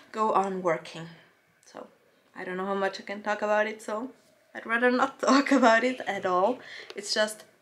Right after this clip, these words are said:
programming, you know, finding bugs, doing stuff like that. Um, and yeah, it's not just software, but also hardware, so it's,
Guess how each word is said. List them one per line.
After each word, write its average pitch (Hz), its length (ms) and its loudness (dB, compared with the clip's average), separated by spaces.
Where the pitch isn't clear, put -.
programming, 269 560 4
you 240 60 4
know, 226 180 2
finding 226 400 -2
bugs, 214 340 2
doing 202 200 -12
stuff - 300 -12
like - 140 -10
that. 185 320 0
Um, 190 460 -2
and 180 540 -2
yeah, 156 180 2
it's - 140 -6
not 220 180 2
just 233 200 -4
software, 233 560 4
but 190 220 -4
also 185 180 -12
hardware, 214 800 2
so 196 580 -6
it's, - 560 -16